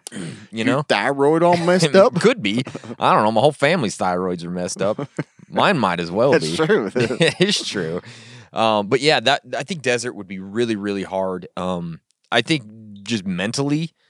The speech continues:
Speaker 1: I would be like, "I'm in a desert and I'm trying to survive and it's
Speaker 2: Yeah.
Speaker 1: hot. I guess I'll give up." Like, that's, that's how I would be.
Speaker 2: <laughs> I know.
Speaker 1: You know?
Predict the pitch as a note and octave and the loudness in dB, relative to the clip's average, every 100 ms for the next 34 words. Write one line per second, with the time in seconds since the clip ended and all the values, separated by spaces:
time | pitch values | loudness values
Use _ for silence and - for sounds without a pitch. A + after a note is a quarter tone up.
0 | _ - A2 G2 F#2 F2 F2+ F2 _ _ | _ -2 0 0 -6 -4 -4 -6 _ _
1 | G#2+ D3 F3+ F2 - G#2+ G#2+ C3 D3 - | 0 2 2 0 -2 0 0 0 -2 -4
2 | G2+ G2 A#2 A2+ A#2 A2+ F2 F2+ F#2 A2 | -4 -4 -2 -2 -2 -4 -2 0 2 0
3 | A2 F#2 D#2+ D#2 F#2 A2 - _ _ _ | -4 -8 -6 -2 2 2 2 _ _ _
4 | _ _ _ _ _ _ _ F#2+ G#2+ C3 | _ _ _ _ _ _ _ -8 -2 0
5 | C#3 A2 G2+ G2 E2+ - - C3+ - G#2+ | 2 0 0 -2 -2 -8 -8 -6 -2 -2
6 | - C3 - - A2+ B2 C3 C#3+ C3+ C#3 | 2 0 0 -6 0 0 2 2 4 6
7 | C#3+ G#2 G#2 A3+ C#4+ D#3+ _ A#2+ G#2+ F#2 | 4 2 2 2 2 -4 _ -4 -2 -4
8 | E2+ - - G2+ G#2 A#2 A3 | -6 -10 -6 -4 0 0 0